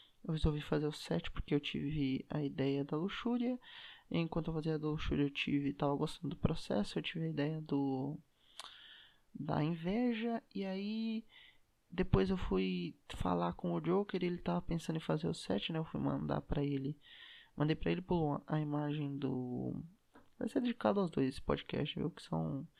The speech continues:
dois amores da minha vida e, e eu estou com saudade. Tô com saudade de mais gente também, mas hoje vai ser dedicado só a eles. Enfim. E aí,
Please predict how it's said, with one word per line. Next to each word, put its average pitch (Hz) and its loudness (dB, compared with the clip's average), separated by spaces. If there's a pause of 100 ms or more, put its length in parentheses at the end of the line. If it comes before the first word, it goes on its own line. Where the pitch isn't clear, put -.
(600)
dois 147 0
amores 135 2
da 131 2
minha 127 2
vida - -4
e, 131 -2 (1300)
e - -4
eu 147 0
estou - -2
com - -12
saudade. - 0 (840)
Tô - -2
com - -6
saudade 208 6
de 185 0
mais 165 2
gente 139 -2
também, - -4
mas - -8
hoje 147 2
vai 156 -6
ser - -2
dedicado - 0
só - 0
a - 2
eles. - -8 (1080)
Enfim. - 0 (1120)
E 160 0
aí, 185 2